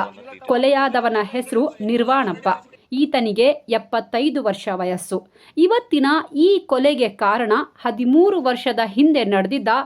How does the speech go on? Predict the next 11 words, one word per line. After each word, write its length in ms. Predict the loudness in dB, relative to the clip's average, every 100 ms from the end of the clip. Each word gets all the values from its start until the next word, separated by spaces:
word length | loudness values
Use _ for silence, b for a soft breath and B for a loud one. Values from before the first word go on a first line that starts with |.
| -8
ಲಕ್ಕಪ್ಪ 600 | -4 -4 -2 -2 -2 0 0
ಎಂಬುವವನ 640 | 2 0 0 0 0 0 -2 -2
ಕೊಲೆ. 240 | 0 0 -2 b b b
ಹಾಗಾದ್ರೆ 720 | -4 -2 -2 0 2 0 -4 _
ಲಕ್ಕಪ್ಪನ 640 | -4 -4 -2 -4 0 2 2
ಕೊಲೆ 320 | 2 2 2 2
ಯಾಕಾಯ್ತು? 840 | 0 -2 0 -2 -2 -4 -6 b b 0
ಈ 100 | 0
ಬಗ್ಗೆ 320 | 0 0 -2
ಹೇಳ್ತೀನಿ 480 | 0 0 0 -2 0
ನೋಡಿ. 360 | 0 0 -6